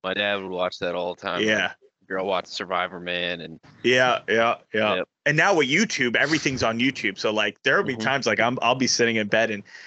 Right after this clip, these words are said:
Speaker 2: you know, Bianca will, like, "What the hell are you watching?" I'm like,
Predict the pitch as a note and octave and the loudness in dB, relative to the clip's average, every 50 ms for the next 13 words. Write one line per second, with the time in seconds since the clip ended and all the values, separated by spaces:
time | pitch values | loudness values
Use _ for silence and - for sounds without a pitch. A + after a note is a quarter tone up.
0 | - - _ - G#2 G#2 G2+ - A#2+ A#2 A#2+ B2 - C#3 A#2 A2 A2 G#2+ G#2+ G#2+ | -20 -20 _ -10 -8 -8 -4 -2 0 0 0 0 0 0 2 2 0 0 -2 -2
1 | G#2 - - - G#2 G#2+ B2 C3 - - - D#4 - - - D3 D3 C#3+ B2+ A#2 | -4 -4 -6 -10 -8 -2 -2 -2 -2 0 0 0 0 2 2 2 4 4 4 2
2 | A#2+ A2+ A2 A2 A2+ B2 A#2+ - - B2 A2+ A#2 A#2+ A#2 A2+ A2 G#2 G2+ - | 2 2 2 2 2 2 0 0 0 0 2 2 2 2 2 2 0 0 -2